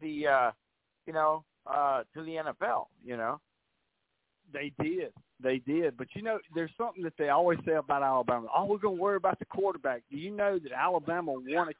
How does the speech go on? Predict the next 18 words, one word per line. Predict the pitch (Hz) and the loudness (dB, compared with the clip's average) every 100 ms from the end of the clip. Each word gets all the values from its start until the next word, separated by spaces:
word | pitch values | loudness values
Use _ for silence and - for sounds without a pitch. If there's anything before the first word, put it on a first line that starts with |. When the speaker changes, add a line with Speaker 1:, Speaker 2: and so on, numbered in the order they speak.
| - | -4
Speaker 2:
championship | 175 170 127 - 143 - | -4 -6 -12 -8 -8 -6
with | 117 | -10
Speaker 1:
I'm | 143 | -10
aware | 156 139 | -8 -6
of | 101 | -8
that. | 85 _ | -14 _
Yep. | 143 | -8
Speaker 2:
Now, | 127 | -4
if | 135 | -2
they | 196 196 | -2 0
can | 202 | 0
win | 196 190 | 0 0
a | 170 | 2
national | 180 175 - 151 | 2 2 -2 -6
championship | 180 165 147 170 156 | -4 -4 -4 -8 -8
with | 135 | -2
Jake | 160 160 - | 0 0 0
Coker, | 165 160 147 | -2 -2 -4